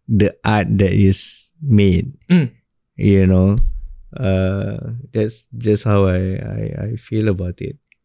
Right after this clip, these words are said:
Speaker 2: Interesting.
Speaker 1: Yeah.
Speaker 2: All right. In closing, I just have one last question. What,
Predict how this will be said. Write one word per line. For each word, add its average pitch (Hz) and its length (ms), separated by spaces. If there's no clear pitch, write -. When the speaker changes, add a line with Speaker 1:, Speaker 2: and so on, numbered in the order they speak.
Speaker 2:
Interesting. 156 500
Speaker 1:
Yeah. 190 100
Speaker 2:
All 180 120
right. 151 200
In 185 160
closing, 208 400
I 170 80
just 202 240
have 151 120
one 143 300
last 135 220
question. 135 480
What, 277 340